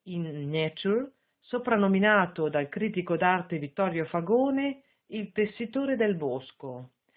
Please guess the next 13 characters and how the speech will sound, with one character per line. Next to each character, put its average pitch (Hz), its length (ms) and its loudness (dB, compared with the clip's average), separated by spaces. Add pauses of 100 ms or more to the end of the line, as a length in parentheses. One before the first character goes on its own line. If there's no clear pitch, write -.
(180)
costruisce 196 800 0
architetture 170 760 -2
vegetali 151 920 -4 (300)
con 170 200 -2
l'intento 220 520 2
di 180 140 2
recuperare 170 960 0
un 160 240 -4
dialogo 175 480 2
profondo 269 880 -2
con 185 220 -4
i 196 100 -2
luoghi. 131 580 -6